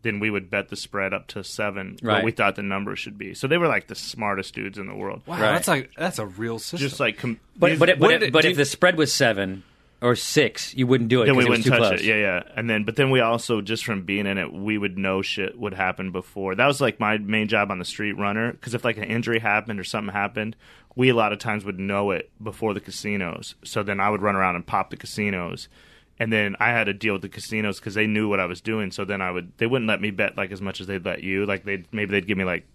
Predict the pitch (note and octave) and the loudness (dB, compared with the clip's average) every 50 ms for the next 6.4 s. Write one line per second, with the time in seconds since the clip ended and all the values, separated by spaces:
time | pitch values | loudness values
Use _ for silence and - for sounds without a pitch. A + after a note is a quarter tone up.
0 | _ _ - G2 F#2+ F#2+ - - F#2 F#2 F#2+ F#2 G#2 G2 F#2 F2+ F2+ F#2 F#2 F#2 | _ _ -4 -2 -2 -2 -2 0 0 0 0 0 -2 -2 -4 -4 -4 -4 -4 -4
1 | F#2+ F#2+ G2+ A#2 A#2 A2 A2 A2 G#2 F2+ G2 A2+ G2+ G#2+ G2 F#2 E2+ F2+ F2 F2+ | -2 -4 -4 -4 -4 -2 -2 0 -2 0 -2 -2 -2 0 -2 -2 -2 -4 -4 -4
2 | G2+ G2 G2+ G2 G#2+ G#2+ A#2 - _ - - - - _ - - A#2+ A2 A2 G2+ | -4 -4 -4 -4 -4 -4 -6 -8 _ -20 -20 -20 -20 _ -6 0 0 0 2 2
3 | A2+ A2+ G#2+ G#2+ G#2 G2+ G2 F#2+ F#2+ - - G#2+ G2 F#2+ F#2 F#2 F#2 F#2+ - - | 2 2 2 2 2 2 0 0 -2 -4 -2 -2 0 0 0 0 -2 -4 -6 -4
4 | G2 A2 G#2 G#2+ G#2+ G#2+ G#2 F#2+ G#2 G2 - - _ _ - G#2 G#2+ G2+ F#2+ F#2 | -4 -2 -2 -2 -2 -2 0 2 2 0 0 -2 _ _ -10 -4 -2 0 0 0
5 | F#2 F#2 - - - _ _ _ _ _ _ - G#2+ G2+ - - A2+ G#2 F#2 G2 | 0 -2 -4 -8 -12 _ _ _ _ _ _ -10 -10 -8 -6 -4 -2 0 0 0
6 | G2 F#2 - - - - - | -2 -2 -4 -10 -16 -20 -12